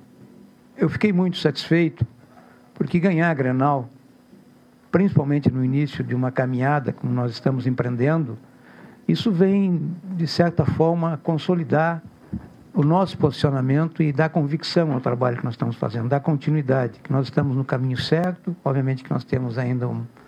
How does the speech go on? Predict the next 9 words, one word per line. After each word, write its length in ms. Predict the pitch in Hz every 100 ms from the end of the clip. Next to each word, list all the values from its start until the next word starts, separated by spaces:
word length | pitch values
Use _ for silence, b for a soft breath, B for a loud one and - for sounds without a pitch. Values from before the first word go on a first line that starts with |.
| B B -
uma 120 | 127
caminhada, 600 | 135 117 127 151 165 160
temos 320 | 156 143 127
ajustes 320 | 123 117 131 -
por 140 | 123
fazer, 500 | - 117 120 147 151 B B B -
melhorias 480 | 139 143 143 180 175
por 160 | 151
considerar, 600 | 131 127 139 127 131 151